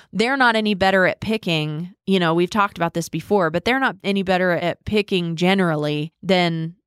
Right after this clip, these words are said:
about ten percent of the time, right? So you could invest your money into the stock market and do better over a short period of time or even over a long period of time,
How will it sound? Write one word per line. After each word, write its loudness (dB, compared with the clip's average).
about 0
ten -2
percent 0
of -4
the -4
time, 0
right? 2
So -2
you 0
could 0
invest 0
your 0
money 2
into -2
the -8
stock -2
market -2
and 0
do -2
better 0
over 0
a 2
short -4
period -4
of -4
time -2
or -2
even -2
over -4
a -2
long 0
period -4
of -8
time, -4